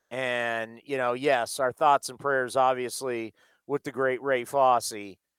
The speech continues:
But I think, you know, he talked about Kenny Holtzman. I remember interviewing Kenny Holtzman years ago. I mean, such a good guy. And you think about Vida we've had on the show. You think Sal Bando we've had on the show.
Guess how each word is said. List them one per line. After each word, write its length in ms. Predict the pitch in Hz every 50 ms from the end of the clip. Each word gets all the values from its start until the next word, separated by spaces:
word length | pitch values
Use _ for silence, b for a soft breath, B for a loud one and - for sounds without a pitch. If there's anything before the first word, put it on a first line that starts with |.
| _ _ _ _ _ _ _ _
But 120 | - 143 151
I 160 | 170 185 190
think, 440 | 175 - - 165 156 151 139 - -
you 140 | 143 147 147
know, 320 | 135 120 117 107 104 101 _
he 140 | - 160 180
talked 220 | - 226 226 233
about 220 | 226 226 196 170 -
Kenny 240 | - 185 185 175 139
Holtzman. 520 | 135 156 175 196 190 - - 117 95 80
I 60 | 104
remember 380 | 156 208 247 240 233 220 180 - -
interviewing 480 | 151 180 196 175 165 175 170 151 131
Kenny 300 | - - 156 160 165 147
Holtzman 480 | 123 135 147 156 - - - 123 113 104
years 240 | 98 98 92 82 90
ago. 260 | 90 85 87 76 65 - _ _ _ _ _ _ _ _ _ _ _ _ _ _ _
I 100 | 147 160
mean, 320 | 170 175 165 160 156 151 - _ _ _ _ _ _ -
such 500 | - - - - - 233 262 247 - -
a 60 | 160
good 320 | 127 110 139 143 135 113
guy. 420 | 98 120 117 107 101 85 69 - - _ _ _ _ _ _ _ _ _ _ _ _ _ _ _
And 80 | 131 160
you 80 | 180 185
think 180 | 202 214 208
about 320 | 220 190 202 190 185 139 110 -
Vida 400 | 156 156 165 185 190 190 190 190
we've 240 | 175 180 185 180 170
had 200 | 185 175 180 175
on 180 | 180 185 180
the 80 | 175 175
show. 800 | - - - 175 170 175 170 170 170 165 165 170 165 165 160 - _ _ _ _ _ _ _ _ _ _ -
You 160 | 123 151 156
think 260 | - 180 185 175 -
Sal 320 | - - 190 175 175 165
Bando 540 | 139 117 151 151 165 175 190 202 196 196 196
we've 240 | 185 185 185 180 156
had 200 | 180 175 170 170
on 200 | 170 170 175 170
the 80 | 165 160
show. 800 | - - - 170 160 160 156 156 156 151 151 151 151 147 139